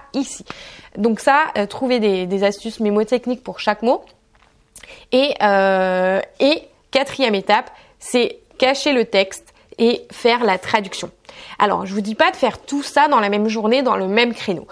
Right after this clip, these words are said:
Moi, euh, cette manière de faire, je le fais en plusieurs fois. C'est-à-dire que la première fois, je vais peut-être lire, euh, plusieurs dialogues.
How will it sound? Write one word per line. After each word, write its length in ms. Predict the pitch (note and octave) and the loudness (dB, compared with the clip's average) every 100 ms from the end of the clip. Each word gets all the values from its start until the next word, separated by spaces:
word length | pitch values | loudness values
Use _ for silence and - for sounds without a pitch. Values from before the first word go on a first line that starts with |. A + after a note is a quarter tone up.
| - - | -20 0
Moi, 200 | A3+ C4+ D#4+ D#4+ | 4 6 4 2
euh, 200 | G#3 G3 G3+ | 2 2 -2
cette 440 | - - A3 G#3+ | -10 -2 -2 0
manière 360 | A#3 A3 A#3+ A#3+ | 0 2 2 2
de 120 | G#3+ | 0
faire, 360 | - B3 C#4 | 0 2 2
je 100 | G#3 | 0
le 80 | G#3+ | -2
fais 200 | G#3 C4+ | 0 0
en 120 | A#3 | -2
plusieurs 500 | G3 - B3+ A3 A3 | -6 -8 -6 0 -2
fois. 200 | G#3+ - | 0 -6
C'est-à-dire 360 | - F#3+ G3 C4+ | -4 -4 -4 -2
que 200 | A#3+ C4+ - - - - | 0 0 -2 -16 -20 -2
la 160 | G#3+ A3 | 2 2
première 360 | G#3+ B3+ B3 B3 | 2 2 2 2
fois, 180 | B3 | 0
je 80 | A#3 | 0
vais 80 | G3+ | -2
peut-être 400 | G#3+ G3+ G3+ - | -2 0 -2 -2
lire, 440 | G#3+ B3 C4+ A3+ - | -2 2 2 0 -2
euh, 460 | G3+ F#3 - - - | -2 -2 -6 -8 -10
plusieurs 460 | - C4 A3 G#3 F#3+ | -6 -4 0 0 0
dialogues. 460 | G3+ F3 A#3 C#4+ | 2 2 2 0